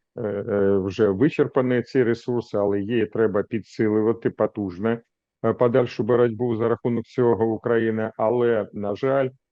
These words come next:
поки не виконане внутрішнє стратегічне питання щодо, е, зміцнення, е, нашого потенціалу Сил оборони України, його підняття, в цілому, е, стійкості держави.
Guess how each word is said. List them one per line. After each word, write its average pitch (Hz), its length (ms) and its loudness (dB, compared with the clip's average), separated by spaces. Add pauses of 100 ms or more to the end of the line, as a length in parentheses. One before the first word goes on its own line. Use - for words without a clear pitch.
(100)
поки 120 320 -2
не 107 200 0
виконане 113 680 0
внутрішнє 104 720 -4
стратегічне 107 840 -2
питання 107 680 0 (580)
щодо, 113 760 4
е, 110 200 0
зміцнення, 104 1000 -2
е, 104 120 -6
нашого 117 420 -2
потенціалу 127 680 2
Сил 120 220 -2
оборони 113 360 0
України, 107 520 -4
його 113 240 0
підняття, 101 540 -2
в 107 80 -2
цілому, 101 800 -2
е, 90 40 -2
стійкості 110 600 -2
держави. 92 520 0